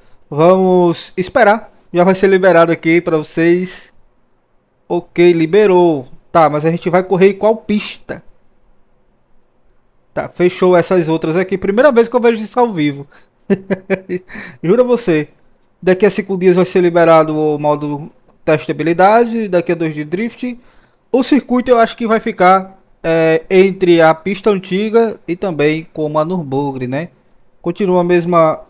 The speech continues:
quantidade de caixa X P. Bugou, hein? Bugou não, eu acho que tá demorando, né? Assim, obviamente a gente não pode ir com a Bugatti.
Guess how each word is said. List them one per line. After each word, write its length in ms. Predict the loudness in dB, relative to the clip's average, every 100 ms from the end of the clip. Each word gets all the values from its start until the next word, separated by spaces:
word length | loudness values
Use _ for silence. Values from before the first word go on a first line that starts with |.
| _
quantidade 480 | -8 -6 0 2 2
de 120 | -4
caixa 320 | -4 -6 -6
X 100 | -16
P. 400 | -8 -2 -2 -2 _ -20 -20 _ _ -20 -20 -20 _ -10
Bugou, 420 | -6 0 2 2
hein? 160 | 0 -4 _ -20 _ _ _ _ _ _ _ _ _ _ _ -20 -20 _ _ _ _ _
Bugou 200 | -8 -4
não, 160 | -2 0
eu 160 | 0
acho 160 | -2 -4
que 80 | -8
tá 120 | -4
demorando, 440 | -2 -2 -2 -2
né? 200 | -4 -6 -6
Assim, 300 | -10 -10 -10
obviamente 540 | -4 -2 -2 -2 -2 -2
a 20 |
gente 160 | -4 -4
não 100 | -4
pode 280 | -2 -2
ir 120 | -4 -6 -14 -20 _
com 80 | -6
a 80 | -4
Bugatti. 640 | -4 2 2 2 -2 -18